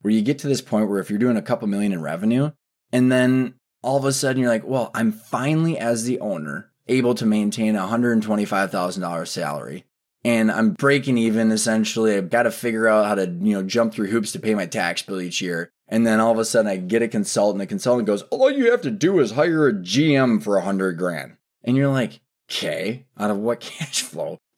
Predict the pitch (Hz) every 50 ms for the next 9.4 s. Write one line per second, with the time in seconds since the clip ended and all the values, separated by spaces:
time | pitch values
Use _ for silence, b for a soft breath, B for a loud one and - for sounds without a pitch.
0 | - 156 143 143 143 139 139 135 127 123 135 143 147 147 147 147 143 143 139 143
1 | 131 127 127 131 139 131 127 110 107 - 131 131 131 131 127 131 131 127 123 113
2 | 110 107 107 120 147 151 123 98 95 95 95 101 104 104 104 - _ _ _ -
3 | 95 110 120 135 135 151 151 127 - 117 110 110 110 107 107 101 92 85 80 92
4 | 101 113 117 120 113 - 113 110 113 107 104 104 120 113 - 113 110 - - -
5 | 87 82 87 98 92 87 78 101 92 98 98 107 107 107 104 92 98 107 98 87
6 | 85 - 92 92 85 90 87 92 98 95 82 - - - 110 107 107 113 113 113
7 | 110 107 101 98 95 85 - - - - - 101 98 107 - - 101 92 - 107
8 | 95 92 104 - 104 92 85 95 95 95 92 92 87 101 120 120 110 - - 104
9 | 104 95 95 90 92 87 87 87